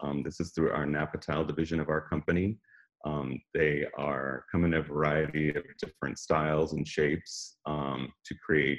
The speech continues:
both decorative and acoustic solutions for different interiors. Um, they can be covered with a variety of the Concertex, uh, coated products.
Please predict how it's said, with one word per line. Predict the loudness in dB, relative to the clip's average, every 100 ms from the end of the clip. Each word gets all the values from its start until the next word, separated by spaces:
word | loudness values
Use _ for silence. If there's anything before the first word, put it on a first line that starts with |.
| -4
both | -2 2 0 -2 -2
decorative | 0 4 4 6 4 4 0
and | -4 -4 -6
acoustic | _ -2 0 -2 -2
solutions | 2 2 2 -2 0 0 -2 -2
for |
different | -2 -2 -2 -2
interiors. | -2 0 0 0 -2 -4 -12 _ -20 _ _ _
Um, | -4 -2 -2 -4 -10 _ _ 2
they |
can | 4 6
be | 6
covered | 4 2 2 2
with | 0
a |
variety | 0 2 2 6 6 4 2 0
of | 0 2 0 -2
the |
Concertex, | -6 -2 -4 -4 -4 0 -2 -4 -12 -4
uh, | -4 -2
coated | -2 -2 -2
products. | -2 0 2 0 -2 -16 -16